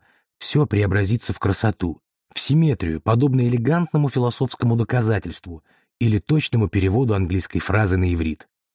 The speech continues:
подобно чисто прибранной комнате, как я люблю». В течение нескольких минут я чувствовал, что наконец обрёл цель. Наконец я по-настоящему чего-то захотел.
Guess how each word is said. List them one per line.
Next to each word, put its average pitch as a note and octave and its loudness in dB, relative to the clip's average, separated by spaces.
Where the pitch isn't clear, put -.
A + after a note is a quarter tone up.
подобно B2 2
чисто - -4
прибранной F#2+ 2
комнате, D#2+ -4
как - -4
я E2+ 2
люблю». D#2+ -2
В - -14
течение G#3 2
нескольких D3+ 0
минут B2+ 2
я B2 0
чувствовал, D#3+ -2
что C3+ -2
наконец G#2 0
обрёл G2 2
цель. D#2 -8
Наконец C3+ 0
я G#2 0
по-настоящему G#2 0
чего-то F#2+ -4
захотел. E2 -8